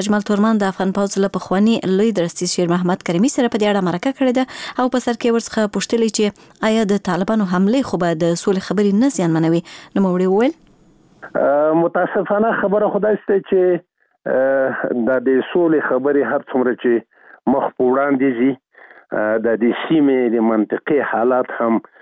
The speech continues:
Speaker 2: آه، که چیرې، آه، مثبت خواته روان وي، په دې باندې مثبت تاثیر لري، او که لږ منفي خواته لاړ شي، بیا نو منفي تاثیر لري. آه، دا د هندو د پاکستان حالت دا په خپله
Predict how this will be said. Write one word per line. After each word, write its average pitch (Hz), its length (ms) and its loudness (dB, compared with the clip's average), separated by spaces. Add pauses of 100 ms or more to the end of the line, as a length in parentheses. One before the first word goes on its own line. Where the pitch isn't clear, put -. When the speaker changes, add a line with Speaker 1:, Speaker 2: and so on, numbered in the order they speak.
(300)
Speaker 2:
آه، 104 460 0
که 117 100 0
چیرې، 120 420 0 (580)
آه، 104 100 0
مثبت 113 440 0
خواته 131 340 -2
روان 120 380 2
وي، 117 140 2
په 113 160 -4
دې 123 140 0
باندې 117 240 0
مثبت 110 440 -2
تاثیر 117 380 -2
لري، 117 280 2
او 110 100 0
که 92 260 -4 (480)
لږ 113 180 0
منفي 117 360 0
خواته 123 360 -2
لاړ 123 280 2
شي، - 60 0
بیا 113 160 0
نو 113 160 0 (160)
منفي 113 460 0 (340)
تاثیر 104 400 -2
لري. 110 380 0 (480)
آه، 110 200 0
دا 127 180 -2
د 127 100 -2
هندو 160 760 2 (160)
د 123 240 2
پاکستان 131 760 -2 (480)
حالت 127 440 0 (340)
دا 127 100 0
په 131 200 -10
خپله 135 320 0